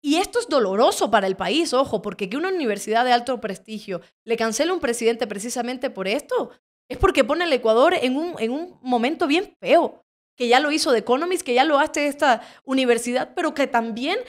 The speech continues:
lo vimos en la cumbre iberoamericana de jefes de Estado, donde no hubo uno, señores.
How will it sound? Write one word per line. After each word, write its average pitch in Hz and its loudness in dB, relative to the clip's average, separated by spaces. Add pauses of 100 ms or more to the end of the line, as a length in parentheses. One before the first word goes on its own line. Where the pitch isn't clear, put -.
(140)
lo 285 0
vimos 370 0
en 339 -2
la 285 -2
cumbre 453 -4 (280)
iberoamericana 294 0
de 349 0
jefes 320 -4
de 311 -4
Estado, 302 -4 (260)
donde 285 0
no 302 0
hubo 349 2
uno, 359 -2
señores. 240 -8